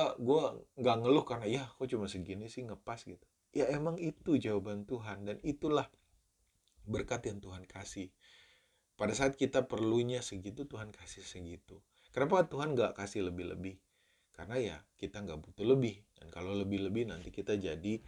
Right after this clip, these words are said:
punya habit yang buruk, punya, bisa spend untuk hal-hal yang enggak-enggak sebenarnya. Jadi puji Tuhan, Tuhan jawab doa. Teman-teman punya pergumulan, punya beban, apapun silahkan diceritain sama Tuhan.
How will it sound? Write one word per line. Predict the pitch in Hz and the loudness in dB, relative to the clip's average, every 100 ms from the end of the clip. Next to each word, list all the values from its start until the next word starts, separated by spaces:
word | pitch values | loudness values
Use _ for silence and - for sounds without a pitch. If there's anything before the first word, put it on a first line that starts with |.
| - - - | -16 -16 -4
punya | 101 95 | -2 0
habit | 95 90 95 | 0 0 0
yang | 92 95 | -4 -2
buruk, | 101 117 117 - _ _ | 2 4 4 2 _ _
punya, | 98 98 98 | -4 -4 -8
bisa | - 110 113 | -6 -2 -2
spend | 98 - 110 | -2 0 -2
untuk | 101 98 101 | 0 -6 -4
hal-hal | 95 98 104 | -4 -4 -2
yang | 101 85 | -2 -2
enggak-enggak | 87 92 80 98 98 - | -8 -8 -6 -4 -4 -6
sebenarnya. | - 82 76 76 78 80 76 _ _ _ _ _ | -8 -8 -8 -12 -14 -16 -18 _ _ _ _ _
Jadi | - 101 117 117 _ _ _ - | -8 0 2 0 _ _ _ -10
puji | 110 104 101 | -4 -4 -2
Tuhan, | 113 104 120 120 120 _ | -4 -2 -4 -4 -12 _
Tuhan | 107 95 101 98 | -6 -4 -6 -4
jawab | 87 85 85 | -6 -6 -6
doa. | 87 82 73 | -6 -6 -6
Teman-teman | 101 107 113 127 135 139 - - - - _ | -6 -2 2 4 4 2 -10 -20 -20 -20 _
punya | - 127 | 2 6
pergumulan, | 135 131 127 127 131 127 | 8 10 8 8 6 6
punya | 120 110 | 2 0
beban, | 101 98 98 98 104 - _ _ _ _ - | 4 4 4 2 0 -10 _ _ _ _ -4
apapun | 110 147 170 160 180 _ | 2 6 8 6 4 _
silahkan | - 113 104 - | -2 0 0 -2
diceritain | 107 95 98 98 95 | -4 -6 -8 -6 -6
sama | - 85 | -6 -10
Tuhan. | 85 101 95 98 98 107 | -4 -4 -2 -2 -2 -4